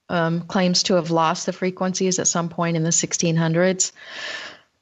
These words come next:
Um, I, my understanding and my belief is be-, they, that was an intentional,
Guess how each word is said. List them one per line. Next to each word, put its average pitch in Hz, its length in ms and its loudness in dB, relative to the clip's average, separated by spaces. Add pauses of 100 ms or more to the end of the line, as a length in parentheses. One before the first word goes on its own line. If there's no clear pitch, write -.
Um, 165 340 2
I, 180 180 2
my 175 380 2
understanding 190 600 0
and 175 80 -2
my 165 160 0
belief 170 560 0
is 165 300 0
be-, 170 240 -2 (100)
they, 165 400 0 (540)
that 165 240 0
was 170 160 0
an 165 100 -2
intentional, 170 840 -2